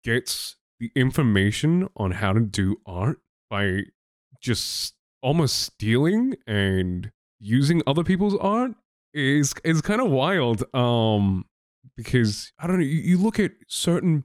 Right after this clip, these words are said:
pictures, right? And I'm pretty sure there was a thing, and it was like,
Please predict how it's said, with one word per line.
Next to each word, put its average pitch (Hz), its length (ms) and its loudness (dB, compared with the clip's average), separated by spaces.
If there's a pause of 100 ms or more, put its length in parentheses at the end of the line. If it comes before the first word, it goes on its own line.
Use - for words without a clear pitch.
(140)
pictures, 98 600 -2
right? 95 320 -2 (580)
And 104 460 2
I'm 120 80 -2
pretty 202 140 4
sure 180 180 0
there 127 120 2
was 131 200 2
a 135 40 2
thing, 160 300 2
and 113 160 0
it - 20 2
was 107 160 -2
like, 107 280 0